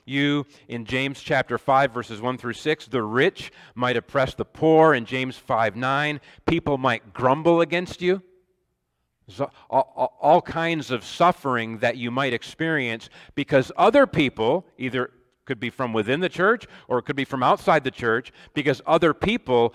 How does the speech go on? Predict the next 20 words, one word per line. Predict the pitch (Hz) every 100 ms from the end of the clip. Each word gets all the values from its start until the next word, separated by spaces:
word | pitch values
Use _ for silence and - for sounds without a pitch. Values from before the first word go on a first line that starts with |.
| -
are | - 135
troubling | - 170 160 147 131 120
you | 120 120
and | 120
making | 135 - 135 123
life | 120 -
difficult | 185 - - 101 92
for | 113
you. | 110 143 - - -
And | 180
there's | 175 139
also | 160 170 170 135
all | 127
kinds | 147 - 127 123 110
of, | 110 98 - _ _ _ _
of | 117 92
general | - 131 135 135 123 113 - _ _ _
calamities | - 139 120 135 143 139 - 110 95 101
and | 98
tragedies | - - 139 139 139 120 107 95 87 - -